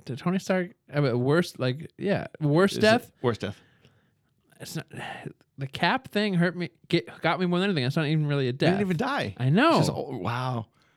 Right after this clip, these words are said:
Speaker 2: I'm, I'm now nervous about seeing this again.
Speaker 1: And he was just like, you know, he's like, "I tried, you know, decided to get some of that life that Tony told me to get." Like, it's awesome. And you see him, he's got the wedding ring on and stuff. Like, it's fantastic.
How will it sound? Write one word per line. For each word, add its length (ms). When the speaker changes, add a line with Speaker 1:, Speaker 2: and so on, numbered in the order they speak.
Speaker 2:
I'm, 240
I'm 180
now 140
nervous 360
about 180
seeing 180
this 160
again. 320
Speaker 1:
And 80
he 80
was 160
just 180
like, 400
you 100
know, 160
he's 180
like, 220
"I 140
tried, 320
you 100
know, 240
decided 360
to 300
get 140
some 220
of 60
that 160
life 280
that 180
Tony 360
told 220
me 100
to 80
get." 280
Like, 400
it's 140
awesome. 420
And 80
you 80
see 160
him, 80
he's 140
got 180
the 80
wedding 260
ring 220
on 240
and 120
stuff. 320
Like, 160
it's 260
fantastic. 720